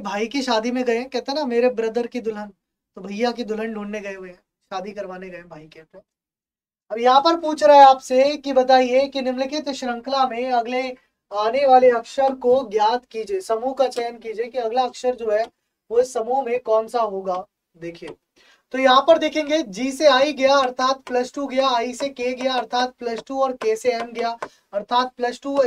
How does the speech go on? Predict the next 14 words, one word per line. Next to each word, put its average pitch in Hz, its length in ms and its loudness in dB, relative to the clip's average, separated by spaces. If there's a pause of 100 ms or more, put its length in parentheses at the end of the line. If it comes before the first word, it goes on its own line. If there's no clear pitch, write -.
के 247 240 2
एम 226 180 2
में 277 180 -2
प्लस 269 240 0
टू 269 100 -8
करिएगा, 262 460 2
तेरह 247 320 0
और 262 120 0
दो 262 120 0
पन्द्रह, 240 460 0 (420)
पन्द्रह 247 300 4
पर 285 200 0
बनेगा 262 480 -4
ओ 254 160 0